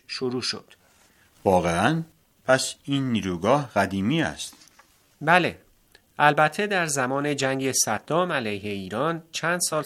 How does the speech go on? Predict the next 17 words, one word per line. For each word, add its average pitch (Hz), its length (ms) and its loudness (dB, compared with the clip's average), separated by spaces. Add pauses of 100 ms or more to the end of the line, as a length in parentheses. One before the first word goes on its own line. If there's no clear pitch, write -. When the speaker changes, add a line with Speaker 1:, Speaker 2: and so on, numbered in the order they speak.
Speaker 1:
ساخت 117 280 -4
آن 110 160 -4
متوقف 120 680 -4
شد. - 260 -8 (540)
Speaker 2:
الان 165 320 2
در 120 120 4
این 127 160 2
نیروگاه 101 600 2 (200)
چه 180 140 -4
کسانی 110 460 2
فعالیت 90 520 -2
می‌کنند؟ 76 500 -12 (380)
ایرانی 90 380 0
ها 110 280 0
یا 135 180 -2
خارجی 87 480 -4
ها؟ 104 320 -2